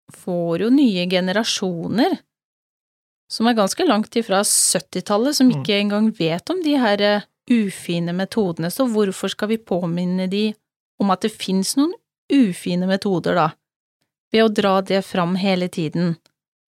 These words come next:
Speaker 1: Det er det,
Speaker 2: Nei,
Speaker 1: det er
Speaker 2: det
Speaker 1: den jeg liksom lurer på, men,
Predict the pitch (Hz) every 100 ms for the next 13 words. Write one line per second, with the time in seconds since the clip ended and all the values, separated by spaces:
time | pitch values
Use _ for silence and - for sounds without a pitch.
0 | _ _ _ _ _ _ _ _ _ _
1 | _ _ _ - 254 247 185 180 262 175
2 | 180 254 277 233 233 226 240 233 254 254
3 | 240 196 190 262 269 269